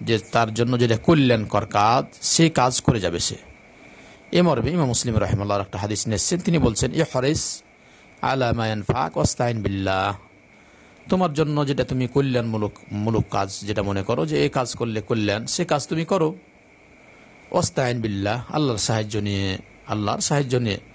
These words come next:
তাই তাকদিরের বিষয়ে দুইটি, আহ, দল পথভ্রষ্ট রয়েছে, একটা হলো কাদারিয়া, আর একটা নাম জাবারিয়া। কাদারিয়ারা নিজ হাতে কোনো কাজ করে, ধরুন যে ও নিজ হাতে কোনো কাজ করলো, এখানে ও বলে থাকে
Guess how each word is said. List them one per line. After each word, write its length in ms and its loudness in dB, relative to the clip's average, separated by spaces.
তাই 260 0
তাকদিরের 460 -2
বিষয়ে 360 0
দুইটি, 520 0
আহ, 540 -4
দল 360 -2
পথভ্রষ্ট 480 -2
রয়েছে, 500 0
একটা 300 -2
হলো 280 0
কাদারিয়া, 720 0
আর 100 0
একটা 220 -4
নাম 260 -2
জাবারিয়া। 600 0
কাদারিয়ারা 720 0
নিজ 220 2
হাতে 220 0
কোনো 200 -4
কাজ 300 -2
করে, 300 -2
ধরুন 440 0
যে 200 -2
ও 280 2
নিজ 200 2
হাতে 240 0
কোনো 200 -6
কাজ 300 -2
করলো, 320 -2
এখানে 220 0
ও 120 4
বলে 200 2
থাকে 400 -4